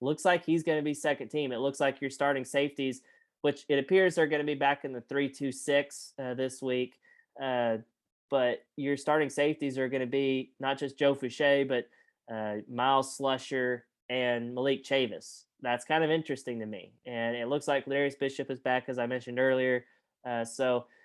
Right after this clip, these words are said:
go-, gonna be interesting to keep an eye on that secondary and see who all plays. 'Cause again, you're gonna need all hands on deck here in a couple of weeks when the air raid comes to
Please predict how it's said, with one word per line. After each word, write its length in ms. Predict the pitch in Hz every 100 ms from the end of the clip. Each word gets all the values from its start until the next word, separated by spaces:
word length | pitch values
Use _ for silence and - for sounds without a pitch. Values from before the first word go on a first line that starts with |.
| _ _ _ -
go-, 240 | 170 185 -
gonna 220 | 196 247
be 160 | 247 233
interesting 480 | 226 214 202 196
to 80 | 175
keep 220 | 170 180
an 80 | 165
eye 160 | 160 160
on 80 | 151
that 160 | 113
secondary 560 | - 156 151 147 143 135
and 80 | 131
see 160 | 143
who 160 | 135 147
all 160 | 139
plays. 560 | 131 139 139 139 131 131
'Cause 160 | 131 127
again, 480 | 135 151 135 127 - _ _ 139
you're 100 | 143
gonna 140 | 185
need 180 | 175 160
all 200 | 156 156
hands 300 | 156 147 139
on 220 | 131 127
deck 280 | 143 143 -
here 180 | 139 127
in 60 |
a 40 | 123
couple 340 | 139 123 120
of 60 | 131
weeks 300 | 131 127 127
when 100 | 123
the 80 |
air 200 | 127 123
raid 200 | 113 110
comes 300 | - 110
to 40 | 107